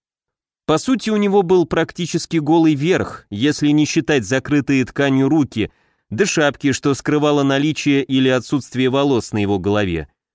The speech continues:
что в свою очередь акцентировало внимание на узком глазе, сейчас наблюдающем за нами. В целом с ним вполне можно было говорить, не особо отвлекаясь на внешние особенности. Пока мы гуляли по городу,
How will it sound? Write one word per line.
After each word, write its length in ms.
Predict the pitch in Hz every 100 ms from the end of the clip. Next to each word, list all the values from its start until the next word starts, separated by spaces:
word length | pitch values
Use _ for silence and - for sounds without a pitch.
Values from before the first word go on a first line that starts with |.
| -
что 220 | - 143
в 60 | -
свою 280 | 139 143
очередь 460 | 151 - 143 135 - _
акцентировало 840 | 120 123 - 160 147 170 156 156 147
внимание 560 | 131 156 156 143 131
на 160 | 127 131
узком 400 | 123 - 120 98
глазе, 480 | 135 147 113 123 - _ _ -
сейчас 520 | - 135 - 202 196
наблюдающем 760 | 185 156 160 151 156 143 143
за 180 | 104 113
нами. 400 | 104 90 78 - _ _ _ _ _
В 120 | - -
целом 380 | 214 254 247
с 120 | 214 208
ним 160 | 220
вполне 380 | - 180 185 190
можно 340 | 208 202 143
было 200 | 123 127
говорить, 500 | 120 139 147 190 - - _ -
не 200 | 104 131
особо 400 | 139 - 175 156
отвлекаясь 600 | 131 139 139 156 147 -
на 120 | 131
внешние 520 | 117 135 135 135 131
особенности. 840 | 127 143 131 98 92 - - 78 - _ _ _ _
Пока 340 | 113 107 135
мы 120 | 131 123
гуляли 380 | 123 127 127
по 160 | 120 123
городу, 500 | 117 208 151 98